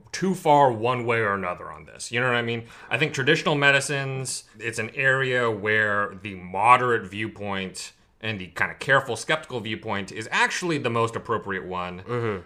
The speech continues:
Speaker 1: There are some people who think that because something is old, it must be true or
Speaker 2: Or
Speaker 1: must
Speaker 2: must
Speaker 1: have
Speaker 2: be wrong.
Speaker 1: Right. And that wrong viewpoint, I think,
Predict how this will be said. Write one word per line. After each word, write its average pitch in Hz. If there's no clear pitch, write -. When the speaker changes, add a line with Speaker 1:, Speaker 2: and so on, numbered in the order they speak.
Speaker 1:
There 120
are 117
some 139
people 127
who 117
think 113
that 98
because 110
something 107
is 101
old, 110
it 92
must 98
be 104
true 139
or 127
Speaker 2:
Or 202
Speaker 1:
must 165
Speaker 2:
must 147
Speaker 1:
have -
Speaker 2:
be 135
wrong. 127
Speaker 1:
Right. 170
And 147
that 113
wrong 196
viewpoint, 120
I 107
think, 107